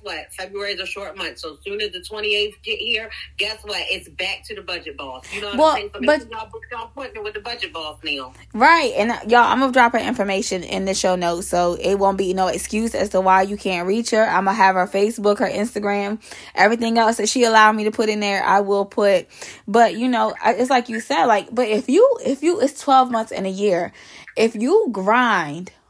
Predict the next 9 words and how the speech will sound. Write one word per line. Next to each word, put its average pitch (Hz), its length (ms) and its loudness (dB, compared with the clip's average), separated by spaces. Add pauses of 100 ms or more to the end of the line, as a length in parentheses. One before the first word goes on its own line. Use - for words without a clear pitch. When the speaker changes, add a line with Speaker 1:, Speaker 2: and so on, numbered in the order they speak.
(260)
Speaker 2:
them 233 400 2
other 226 240 2
twelve 208 320 2
months, 190 260 -2
but 185 120 0
your 208 140 4
birthday 208 360 0
month, 180 240 -4
you 202 240 -8